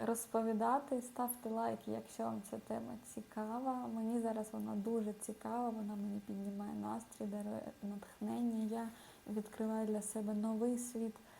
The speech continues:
парфумів, парфумерії. Це для мене щось новеньке та приємне, та цікаве.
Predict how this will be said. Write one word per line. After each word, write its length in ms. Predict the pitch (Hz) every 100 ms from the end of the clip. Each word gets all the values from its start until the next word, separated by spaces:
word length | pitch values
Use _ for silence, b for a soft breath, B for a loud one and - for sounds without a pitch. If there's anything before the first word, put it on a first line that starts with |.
| B B -
парфумів, 680 | - 220 - 254 277 277 262
парфумерії. 960 | - 233 220 - 214 214 226 269 269 240
Це 180 | 240 220
для 160 | 208
мене 280 | 208 214 214
щось 340 | - 226 - 208
новеньке 540 | 208 208 220 214 214
та 120 | 220
приємне, 680 | 220 208 202 196 214 240 226
та 140 | 214 - -
цікаве. 600 | 220 - 214 233 262 240